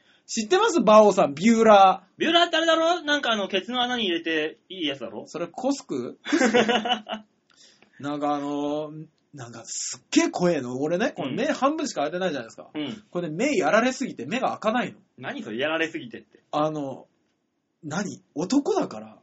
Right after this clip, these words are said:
Speaker 2: うん。
Speaker 1: あれなんですけど、多分。
Speaker 2: うん。
Speaker 1: ビューラーを
Speaker 2: うん。
Speaker 1: 目にこうやると、まつげをこうくるんってやるためだから、
Speaker 2: うん。
Speaker 1: 結構まつげというか、まぶたギリギリのところに持ってこなきゃいけないんですよ。
Speaker 2: うん。
Speaker 1: これね、距離感がわかんないのよ。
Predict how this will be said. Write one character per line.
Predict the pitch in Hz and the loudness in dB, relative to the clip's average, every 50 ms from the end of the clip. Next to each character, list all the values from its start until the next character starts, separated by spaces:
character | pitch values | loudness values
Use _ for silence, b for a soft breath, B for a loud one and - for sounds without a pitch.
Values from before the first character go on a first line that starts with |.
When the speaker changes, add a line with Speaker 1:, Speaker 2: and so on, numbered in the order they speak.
| _ - | _ -16
Speaker 2:
う | 123 117 110 | -14 -10 -8
ん。 | 113 | -6
Speaker 1:
あ | 139 | -4
れ | 143 147 | -4 -4
な | 151 165 160 | -4 -6 -8
ん | 139 | -8
で | 120 101 | -10 -14
す | - - | -16 -20
け | 101 | -20
ど、 | 101 110 107 95 | -18 -18 -18 -16
多 | - - 151 | -12 -10 -10
分。 | 139 123 113 107 90 _ _ | -10 -10 -12 -16 -20 _ _
Speaker 2:
う | - | -18
ん。 | 151 147 123 107 - - _ _ _ | -14 -14 -12 -14 -14 -16 _ _ _
Speaker 1:
ビ | - 131 | -10 -2
ュ | 180 262 302 311 | 2 2 2 2
ー | |
ラ | 320 311 294 294 | 2 2 2 2
ー | 285 269 | 2 2
を | 277 262 - - - | 2 0 -2 -4 -10
Speaker 2:
う | - | -12
ん。 | 127 - 110 - _ _ _ _ - | -12 -12 -12 -14 _ _ _ _ -6
Speaker 1:
目 | 151 202 285 | -2 0 0
に | 269 208 - | 0 0 -4
こ | - 127 117 113 | -6 -6 -6 -6
う | 113 117 | -6 -6
や | 127 135 | -6 -6
る | 139 131 | -6 -6
と、 | - 160 131 107 - - - | -6 -6 -6 -6 -8 -12 -6
ま | - 185 285 381 | 0 0 0 0
つ | 381 - 370 | 0 -4 -4
げ | 208 160 127 | -2 -2 -2
を | 117 117 | -4 -6
こ | - - 113 | -8 -8 -10
う | - | -8
く | - 156 | -4 -2
る | 190 226 254 | -2 -2 -2
ん | - | -4
っ | |
て | - 165 | -4 -6
や | 127 120 | -6 -4
る | 123 127 | -4 -6
た | 139 135 | -6 -6
め | 139 139 | -6 -6
だ | 117 110 | -8 -8
か | 110 110 | -10 -8
ら、 | 120 123 | -8 -6
Speaker 2:
う | 117 104 | -6 -6
ん。 | - 127 110 B B B B _ | -8 -10 -12 B B B B _
Speaker 1:
結 | - 339 381 415 403 - | 0 2 2 2 0 0
構 | - 254 202 | 0 0 2
ま | 185 220 269 285 | 4 2 2 2
つ | - 226 | 0 -4
げ | 175 147 120 | -6 -4 -6
と | 113 - 147 147 | -4 -4 -4 -2
い | 143 | -2
う | 139 | -4
か、 | - 120 | -4 -4
ま | 123 175 277 339 | 0 2 2 2
ぶ | 320 - | 2 0
た | 185 139 | -4 -4
ギ | 143 127 123 156 | -6 -6 -6 -4
リ | 180 226 | -4 -2
ギ | 226 262 | -2 -2
リ | 269 277 | -2 -2
の | 277 269 | -2 -2
と | 240 269 | -4 -4
こ | 269 | -4
ろ | 247 | -4
に | 180 143 | -4 -6
持 | 151 | -6
っ | 156 | -4
て | - 185 | -4 -4
こ | 185 175 | -4 -4
な | 143 123 | -6 -6
き | 120 | -8
ゃ | |
い | 120 | -8
け | 123 123 | -8 -8
な | 123 120 | -10 -10
い | |
ん | 110 | -12
で | 95 - | -16 -18
す | - 165 | -14 -12
よ。 | 165 | -10
Speaker 2:
う | |
ん。 | 147 120 107 - _ | -10 -10 -12 -14 _
Speaker 1:
こ | - 196 208 | -6 -4 -2
れ | 233 233 | 0 0
ね、 | 233 208 156 123 - _ | 0 -2 -4 -6 -10 _
距 | - - 202 | -6 -2 -2
離 | - 339 | -2 -2
感 | - - - | -2 -4 -4
が | 151 127 | -4 -4
わ | 117 131 151 | -4 -4 0
か | - 233 262 | 0 0 -2
ん | 330 | -2
な | 254 151 | -4 -8
い | 127 113 | -8 -10
の | 107 | -16
よ。 | - | -20